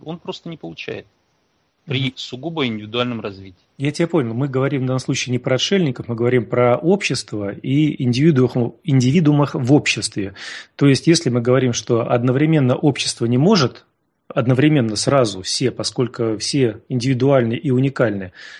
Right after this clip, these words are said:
Speaker 2: развиться до определенного уровня, то в этом случае, так или иначе, мы говорим о том, что сначала должна появиться критическая масса развитых личностей внутри этого общества, не живущих отдельно в пещерах и берлогах,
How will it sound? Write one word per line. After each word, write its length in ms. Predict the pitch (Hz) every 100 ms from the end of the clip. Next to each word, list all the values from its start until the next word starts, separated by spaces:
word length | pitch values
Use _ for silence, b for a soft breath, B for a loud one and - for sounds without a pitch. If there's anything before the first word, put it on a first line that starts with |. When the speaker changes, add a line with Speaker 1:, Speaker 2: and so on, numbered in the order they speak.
| B -
Speaker 2:
развиться 600 | - 127 139 135 - 101
до 140 | 101 113
определенного 560 | - 123 123 113 117
уровня, 420 | - 131 110 95
то 120 | 95 135
в 40 |
этом 120 | 143
случае, 360 | 139 208 202 127
так 280 | - 135 120
или 100 | 117
иначе, 380 | 113 98 - 110
мы 100 | 123
говорим 340 | 120 123 120
о 60 | 123
том, 180 | 135
что 220 | 117 - 113
сначала 640 | 139 143 - 143 101 90 B B B B -
должна 320 | 127 135 131
появиться 440 | 120 120 131 -
критическая 720 | - 156 156 147 123 - 123 127
масса 440 | 127 107 - 113
развитых 520 | 120 127 156 117 -
личностей 600 | 107 104 147 147 - 180
внутри 400 | 170 135 151 147
этого 220 | 120 120 120
общества, 260 | - -
не 100 | 113
живущих 520 | 120 139 202 - 165
отдельно 320 | 143 135 113 107
в 60 |
пещерах 560 | 127 - - 113 104 _ B B B
и 80 | 123
берлогах, 560 | 123 131 117 98 95